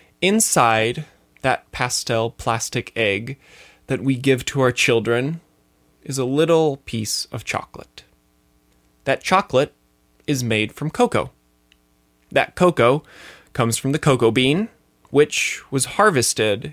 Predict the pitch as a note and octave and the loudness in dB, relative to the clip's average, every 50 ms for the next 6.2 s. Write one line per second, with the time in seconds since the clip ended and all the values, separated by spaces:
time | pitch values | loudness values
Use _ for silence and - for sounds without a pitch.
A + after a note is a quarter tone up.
0 | - - - C#3 - - - B2 C#3+ C#3+ D#3 E3+ E3 - - D3+ C#3+ D3+ - A#2+ | -16 -8 -6 -6 -6 -2 0 0 0 0 -2 -4 -4 -2 -2 -2 -2 -2 -2 -2
1 | A2+ G#2 - - G#2+ - B2 A2 A#2+ - _ _ - _ - - - _ _ _ | -2 -2 -2 -6 -6 -2 -2 -2 -2 -4 _ _ -20 _ -20 -20 -20 _ _ _
2 | _ _ _ _ _ _ _ _ _ _ - - A2+ A2 G2+ - - C#3+ C#3+ D3+ | _ _ _ _ _ _ _ _ _ _ -6 -2 -2 -2 -2 0 0 2 2 2
3 | D3+ C#3 - - - F#3+ F3+ C#3+ A#2 F2 C#2+ - - - - _ _ _ _ _ | 2 2 2 0 2 4 4 4 4 2 -2 -6 -12 -20 -20 _ _ _ _ _
4 | _ _ _ _ _ _ _ _ _ _ - B2 A#2 G#2+ G#2 A#2 C3 D3 D3 - | _ _ _ _ _ _ _ _ _ _ -4 -2 -2 -2 -2 0 -2 -2 -2 0
5 | - D3+ D3 D3 D3 - - D#3+ D#3+ E3 E3+ - - - B2 A2 G#2+ A2 F#2+ - | 0 2 2 2 2 0 0 0 0 0 -2 -4 -4 -2 -2 -2 -2 -2 -6 -6
6 | - - - - | -6 -6 -6 -8